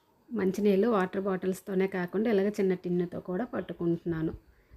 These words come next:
అంతే అండి, నేను తీసుకెళ్ళవలసినవి అయితే రెడీ అయిపోయాయి. నేను కూడా రెడీ అయిపోయాను.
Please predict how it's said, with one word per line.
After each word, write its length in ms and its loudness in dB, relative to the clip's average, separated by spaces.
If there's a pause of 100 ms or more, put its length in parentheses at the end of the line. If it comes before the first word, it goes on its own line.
అంతే 260 -2
అండి, 320 4 (140)
నేను 380 4
తీసుకెళ్ళవలసినవి 840 -2
అయితే 160 -4
రెడీ 240 0
అయిపోయాయి. 580 0
నేను 280 2
కూడా 200 -2
రెడీ 280 0
అయిపోయాను. 640 0